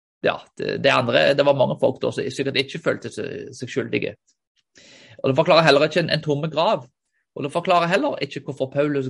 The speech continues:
gav opp alt. Ja, Paulus kunne kanskje følt Jesus og alt dette her, og flotte greier, fått et godt liv. Men det forklarer ikke på grunn av skyld at han er villig da til å tro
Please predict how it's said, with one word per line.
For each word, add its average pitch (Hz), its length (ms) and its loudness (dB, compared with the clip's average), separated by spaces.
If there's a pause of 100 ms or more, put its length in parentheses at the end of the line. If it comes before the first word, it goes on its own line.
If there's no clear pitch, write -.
gav 123 340 4
opp 131 140 -4 (140)
alt. - 460 -4 (580)
Ja, 156 160 -2
Paulus 233 360 -2
kunne 185 220 -4
kanskje 165 380 -2 (1000)
følt 135 240 0
Jesus 123 340 -2
og 113 80 -4
alt 117 140 -8
dette 113 160 -8
her, 110 200 -2
og 127 120 -12
flotte 127 320 -4
greier, 120 360 -2 (400)
fått 123 140 -8
et 110 60 -8
godt 113 240 -6
liv. 107 220 -6 (480)
Men 143 140 -2
det 185 80 -2
forklarer 220 500 0
ikke 139 240 -2 (640)
på 160 100 -6
grunn 147 200 -2
av 139 120 0
skyld 175 380 2 (540)
at 123 160 -10
han 139 140 0
er 143 80 -8
villig 160 420 0
da 120 120 2 (220)
til 139 120 -8
å - 40 -20
tro 160 180 -4